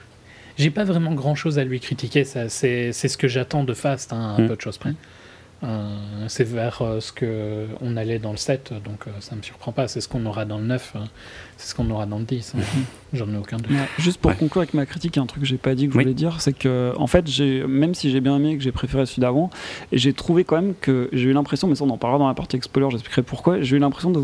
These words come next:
Speaker 3: de revoir des choses que j'avais déjà vues dans d'autres films, euh, dans des gros films, et je vous dirai les références que, qui me sont venues,
Speaker 2: D'accord.
Speaker 3: s-, sûrement vous, les mêmes qui vous sont venues aussi.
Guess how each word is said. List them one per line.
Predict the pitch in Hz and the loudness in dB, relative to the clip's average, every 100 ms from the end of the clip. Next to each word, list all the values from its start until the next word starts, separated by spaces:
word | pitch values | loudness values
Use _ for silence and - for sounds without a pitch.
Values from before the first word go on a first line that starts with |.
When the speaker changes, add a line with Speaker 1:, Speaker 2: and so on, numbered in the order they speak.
| 127 - | 0 0
Speaker 3:
de | 135 | 2
revoir | 139 160 185 | 4 4 4
des | 160 | 2
choses | - 196 | 2 2
que | - | 2
j'avais | 127 123 | 2 2
déjà | 131 143 143 | 2 4 2
vues | 143 180 | 0 0
dans | 139 | 2
d'autres | 127 139 | 2 0
films, | - 156 151 107 - | 2 2 2 -2 -2
euh, | 117 113 113 110 | 0 0 0 0
dans | 110 | 2
des | 117 123 | 2 2
gros | 117 | 2
films, | 143 151 165 | 4 4 4
et | 117 120 | 2 0
je | |
vous | 120 123 | 0 2
dirai | 127 143 | 4 4
les | 131 | 2
références | 117 - 127 131 | 0 2 2 2
que, | - 107 104 | -2 -2 0
qui | - | 0
me | 135 | 0
sont | - | 4
venues, | 123 139 | 6 6
Speaker 2:
D'accord. | 131 107 113 | 4 2 0
Speaker 3:
s-, | |
sûrement | - - 120 127 135 | 0 2 4 6 4
vous, | 123 - | 2 0
les | 117 | 0
mêmes | 113 127 135 | 4 2 0
qui | - | -2
vous | 120 | -4
sont | 113 117 | -2 0
venues | 120 | 2
aussi. | 123 113 165 | 0 0 0